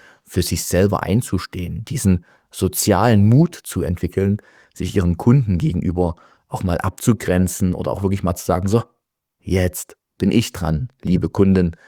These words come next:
Ich mag dich oder ich liebe dich, liebe Kundin,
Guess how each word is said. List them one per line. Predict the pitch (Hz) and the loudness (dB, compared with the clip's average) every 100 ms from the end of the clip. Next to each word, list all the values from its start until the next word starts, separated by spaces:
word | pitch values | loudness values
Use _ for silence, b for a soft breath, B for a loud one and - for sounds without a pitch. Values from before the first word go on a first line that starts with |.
| b b | b b
Ich | - 101 - | -2 0 2
mag | 92 120 - | 2 0 0
dich | 127 127 - _ | 0 0 -2 _
oder | - 85 85 | -4 -2 -2
ich | 98 98 - | -2 -4 -2
liebe | 101 135 | 0 2
dich, | 92 90 - | 0 -2 -4
liebe | 95 87 | -4 -4
Kundin, | - 95 98 101 | 0 2 2 2